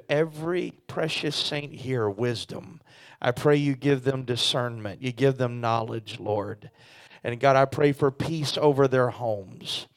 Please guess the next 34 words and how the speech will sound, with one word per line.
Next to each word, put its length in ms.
Lord, 400
as 400
they 220
are, 240
as 200
we're, 180
as, 340
as 220
they 300
and 140
each 300
of 100
us 240
are 100
working 540
through 340
family 460
situations, 960
we're 140
constantly, 880
Lord, 180
we're 160
in 160
a 80
perfecting, 1120
Lord, 280
of, 240
of 180
holiness. 760
And 140
so 160
I 180
pray, 360
God, 500